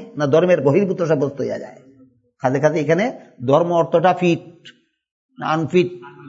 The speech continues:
আনফিট। এখানে ধর্ম অর্থ ফিট নয়। এখানে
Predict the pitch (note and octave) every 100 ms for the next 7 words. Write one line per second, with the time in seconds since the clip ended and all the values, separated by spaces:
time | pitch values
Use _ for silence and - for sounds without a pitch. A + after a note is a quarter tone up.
0 | - - E3+ D3 G#3 - - _ _ -
1 | F3 D#3+ B2+ E3 F3+ F3 - D3+ D3+ D#3+
2 | G3 F#3 B2+ - - _ _ _ _ -
3 | _ _ C#3 - G#3+ B3+ -